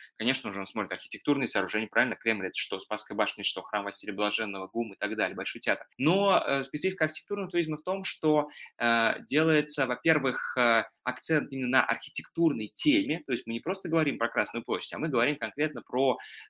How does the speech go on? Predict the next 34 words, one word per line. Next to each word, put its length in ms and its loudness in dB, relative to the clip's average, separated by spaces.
допустим, 460 0
её 100 0
сос-, 300 -2
её 180 2
создание 560 2
как, 200 0
э, 240 -2
её 100 2
формирование 560 0
как 140 -2
ансамбля, 720 0
про 320 4
стили 580 4
зданий, 460 -2
про 300 2
архитектурные 720 0
особенности, 420 -2
композицию, 580 -2
детали, 540 2
градостроительный 560 -2
контекст. 480 -2
Э, 460 6
ну 120 4
и, 60 6
конечно, 380 0
выходим 280 -2
за 120 -8
пределы 340 0
площади, 360 0
говорим 360 0
про 180 2
архитектурные 600 -4
стили, 340 -6
конструктивизм, 840 -6